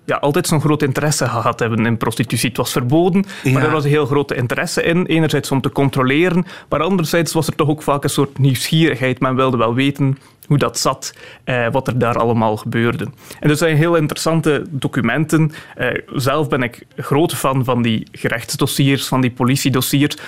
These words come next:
Speaker 1: omdat we daar ook echt, ja, de vrouwen in kwestie hun, aan, aan het woord horen. Dus ze werden ondervraagd omdat ze verdacht werden van prostitutie of bordeelhouden. En dus dan werd er een P V opgesteld en dan werd er gevraagd, eh, "Klopt het dat jij meisje van plezier bent?" Dan zijn ze ja of nee.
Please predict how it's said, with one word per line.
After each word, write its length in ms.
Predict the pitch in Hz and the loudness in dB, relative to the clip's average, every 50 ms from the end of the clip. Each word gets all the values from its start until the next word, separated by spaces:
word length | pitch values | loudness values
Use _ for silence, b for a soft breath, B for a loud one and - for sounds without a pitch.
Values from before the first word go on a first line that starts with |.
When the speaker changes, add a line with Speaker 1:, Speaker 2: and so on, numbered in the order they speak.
| B B B | B B B
Speaker 1:
omdat 260 | 147 139 135 135 135 | 0 2 2 4 2
we 60 | 135 | 2
daar 300 | 127 131 135 143 151 151 - | 0 0 0 0 0 -2 -2
ook 220 | - 156 147 151 | -2 -2 -2 -2
echt, 320 | - 143 135 - - - - - | -2 -4 -4 -6 -10 -14 -8 -6
ja, 160 | 135 117 - | -4 -2 -2
de 80 | - 117 | -2 -2
vrouwen 300 | 127 139 135 143 143 135 | -2 0 0 0 2 0
in 100 | 113 110 | 0 -2
kwestie 500 | - 156 156 151 - - 170 147 - - - - _ _ _ _ _ _ _ _ _ _ _ - | 0 -2 -2 -2 0 -2 0 -2 -2 -4 -12 -20 _ _ _ _ _ _ _ _ _ _ _ -4
hun, 320 | 135 135 139 - - - | -2 0 0 0 -2 -2
aan, 220 | - 123 127 123 - | -2 0 0 0 2
aan 120 | 147 143 | 0 0
het 120 | 131 120 | 0 0
woord 320 | - 123 135 175 202 165 - | 2 4 4 4 4 2 -2
horen. 380 | - 123 120 110 110 113 110 117 - B B B | -4 -4 -2 -2 -2 -2 -4 -6 -8 B B B
Dus 100 | 147 - | -10 -6
ze 60 | - | -2
werden 240 | - 127 - 117 117 | -2 -2 -2 -2 -2
ondervraagd 720 | 101 107 101 110 117 - 131 143 156 147 - - - - - | -4 -4 -6 -6 -4 -2 -2 -2 -2 -4 -8 -10 -12 -12 -6
omdat 280 | - 143 127 113 113 - | -2 -2 0 0 0 -2
ze 120 | - 143 | -4 -6
verdacht 360 | - - 131 - 107 - - - | -6 -8 -6 -6 -6 -4 -2 0
werden 220 | 147 139 131 131 | 0 0 2 0
van 120 | 139 127 | 0 0
prostitutie 640 | - 143 139 - - - 117 - 151 143 - 147 117 | 0 0 -2 -2 -2 -4 -2 0 0 0 2 0 0
of 120 | 113 117 - | 0 -2 -4
bordeelhouden. 840 | - - 127 127 135 143 156 151 139 147 151 151 143 151 165 165 B B B B B B B B | -6 -4 -2 0 0 2 2 2 4 2 2 2 2 0 0 -2 B B B B B B B B
En 100 | B 151 | B 0
dus 120 | 139 135 123 | 0 0 0
dan 220 | 127 123 120 117 | 0 0 0 0
werd 200 | 117 117 113 - 123 | 0 0 -2 -2 -2
er 60 | 110 | -4
een 100 | 110 - | -4 -4
P 80 | - 113 101 | -4 -6 -4
V 160 | - 110 151 | -2 0 0
opgesteld 600 | 180 - - - - - - 165 160 180 165 - B B B B B B B | 0 -2 -4 -8 -6 -2 0 0 0 0 -2 -6 B B B B B B B
en 100 | - 127 | -2 0
dan 100 | 117 110 | 0 2
werd 140 | 110 113 - | 0 0 0
er 120 | 117 113 107 | -2 -4 -4
gevraagd, 480 | 104 - - 120 120 123 117 - - | -4 -4 -2 -2 0 -2 -2 -2 -2
eh, 80 | 147 139 113 | -2 -2 0
"Klopt 220 | - 123 113 - - | 0 -2 -2 0 -2
het 140 | 143 - - | -4 -2 0
dat 100 | 120 120 | 0 0
jij 300 | 117 110 110 117 113 107 | 2 2 2 2 0 0
meisje 340 | 117 117 113 120 117 - 135 | 0 0 0 0 0 0 0
van 180 | 110 117 113 113 | 0 0 0 0
plezier 360 | - 117 101 - 117 120 120 | 0 -2 -2 0 0 2 2
bent?" 160 | 120 120 117 | 2 0 0
Dan 80 | 113 104 | -2 -2
zijn 180 | - 110 107 | -2 -4 -4
ze 120 | 104 - 104 | -4 -2 -2
ja 220 | 101 - 110 107 | -2 -2 0 -2
of 200 | - - - - | -2 -4 -4 -2
nee. 260 | 120 104 110 120 - | -2 0 0 0 -2